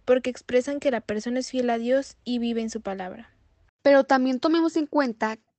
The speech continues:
Speaker 2: que solo podemos vivir las bienaventuranzas si el Espíritu Santo nos invade con toda su potencia y nos libera de la debilidad, del egoísmo, del orgullo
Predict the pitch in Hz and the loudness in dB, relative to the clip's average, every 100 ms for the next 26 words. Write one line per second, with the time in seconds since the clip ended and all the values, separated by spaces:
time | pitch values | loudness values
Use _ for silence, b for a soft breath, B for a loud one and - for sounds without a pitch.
0 | _ 254 240 277 294 320 311 269 240 240 | _ 0 4 4 4 4 2 2 0 0
1 | 220 214 202 202 208 233 240 254 247 262 | 0 0 2 2 0 0 -2 -2 -2 0
2 | 262 240 226 220 _ B B - 269 254 | 0 -2 -6 -8 _ B B 0 4 4
3 | 233 - 269 285 302 - 233 214 208 208 | 2 0 0 0 -4 -2 0 0 0 -2
4 | 220 220 226 220 220 233 294 240 208 202 | -2 -2 -2 2 2 2 -2 0 0 0
5 | 208 - 202 233 269 294 277 233 208 190 | -4 -6 -2 -2 -2 -2 -2 -2 -2 0
6 | 196 196 208 214 214 196 190 190 202 233 | 0 0 0 2 2 0 -2 -2 0 0
7 | 240 _ B B B B 220 240 233 202 | 0 _ B B B B 0 4 4 4
8 | 208 214 254 240 220 220 - 202 220 214 | 2 2 2 -2 -2 -2 -2 2 4 4
9 | 208 254 214 208 | 2 0 2 0